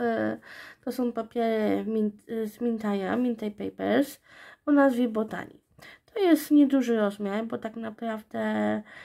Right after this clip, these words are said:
e, sześć na sześć, ale powiem wam, że mi osobiście się bardzo spodobał.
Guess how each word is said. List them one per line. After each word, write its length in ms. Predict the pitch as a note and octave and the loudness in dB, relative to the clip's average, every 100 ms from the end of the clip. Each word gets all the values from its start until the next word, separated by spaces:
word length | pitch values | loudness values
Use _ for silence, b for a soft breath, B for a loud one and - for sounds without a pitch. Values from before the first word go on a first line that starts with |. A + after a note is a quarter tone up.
| B B _ | B B _
e, 280 | A#3 A3+ A3 | -4 -2 -2
sześć 260 | - A#3 A#3 | -2 -4 -2
na 140 | G#3 | -2
sześć, 500 | G3+ G3+ C4+ - - - _ _ _ - _ _ _ - | -2 0 0 -2 -10 -20 _ _ _ -20 _ _ _ 0
ale 760 | E4+ E4 D#4+ D4+ D4+ D4 D4 - | 4 8 8 8 6 4 0 -2
powiem 440 | C4+ C4+ C4+ B3+ | -2 0 0 -2
wam, 260 | A#3+ B3 B3 | -2 -2 -2
że 140 | A#3+ | -2
mi 220 | A#3+ B3+ | -2 -4
osobiście 580 | - A3+ A#3+ A3 A3 - | -4 -6 -6 -6 -8 -8
się 120 | G#3 | -6
bardzo 540 | G#3+ G#3+ G#3+ G#3 G#3 G#3 B B B B _ | -2 2 2 2 0 0 B B B B _
spodobał. 840 | - A3 G#3 G#3 G3+ G3 G#3+ D#4+ | -6 -2 0 0 -2 -2 0 0